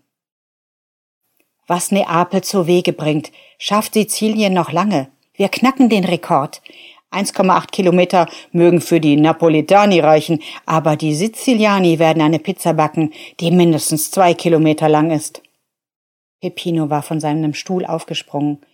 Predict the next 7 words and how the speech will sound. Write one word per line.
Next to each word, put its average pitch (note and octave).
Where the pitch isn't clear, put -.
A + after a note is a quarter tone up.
Jeder F3
im F3
Raum F3
konnte F3+
seine E3+
Begeisterung D#3
spüren. C#3+